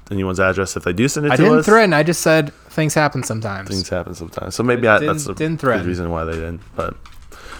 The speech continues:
Speaker 1: um, maybe I'll just guerrilla market and get addresses from people. You can, like, run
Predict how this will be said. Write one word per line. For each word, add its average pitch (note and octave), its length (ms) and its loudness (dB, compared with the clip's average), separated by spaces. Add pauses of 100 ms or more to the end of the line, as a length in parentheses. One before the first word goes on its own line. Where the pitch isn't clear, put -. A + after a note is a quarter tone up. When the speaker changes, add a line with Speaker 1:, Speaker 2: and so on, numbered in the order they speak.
(120)
Speaker 1:
um, F#2+ 680 6 (420)
maybe A2+ 220 4
I'll G#2+ 100 6
just - 300 -4
guerrilla F#2+ 400 4
market F2+ 540 0 (180)
and F#2+ 160 -4
get F#2 140 2
addresses F2 500 -4
from E2+ 160 -6
people. E2+ 500 -6 (1200)
You - 60 -14
can, G2 120 0
like, E2 180 -4
run E2+ 260 -4